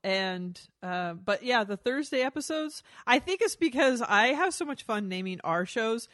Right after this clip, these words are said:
and I try and tie in two things into one, or, you know, try and put it all together into something. And I, it's more, like, succinct. And I, but I feel like maybe when she has all these people on, she has to kind of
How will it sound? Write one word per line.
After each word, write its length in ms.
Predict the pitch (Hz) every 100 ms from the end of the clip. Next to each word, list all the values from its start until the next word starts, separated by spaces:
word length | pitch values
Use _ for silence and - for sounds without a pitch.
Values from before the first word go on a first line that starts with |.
| - -
and 140 | 208
I 80 | 208
try 360 | 208 - 254 254
and 200 | 247 240
tie 300 | - 220 214
in 580 | 208 214 208 208 208 220 _ _ _ -
two 280 | - 311
things 360 | 277 277 269 269
into 240 | 254 214
one, 480 | 190 190 254 262 247
or, 520 | 240 202 180 175 175 170
you 140 | 196
know, 100 | 185
try 220 | 180 233
and 120 | 214
put 160 | 196 233
it 80 | 214
all 120 | 202
together 480 | 202 170 190 196 190
into 180 | 190 175
something. 600 | - 190 196 208 208 202
And 220 | 180 175
I, 120 | 165
it's 280 | 151 156 -
more, 220 | 190 180
like, 240 | 165 147
succinct. 520 | - 165 - 214 226 -
And 100 | 180
I, 280 | 170 160 160 _ -
but 320 | 262 214 196
I 140 | 214
feel 200 | 208 247
like 200 | 233 220
maybe 340 | 208 202 208 202
when 220 | 190 185
she 220 | - 208
has 220 | 196 175 - _
all 120 | 214
these 140 | 190 196
people 280 | 196 180 180
on, 160 | 170
she 120 | 175
has 160 | 170 170
to 40 | 175
kind 240 | - 170
of 100 | 160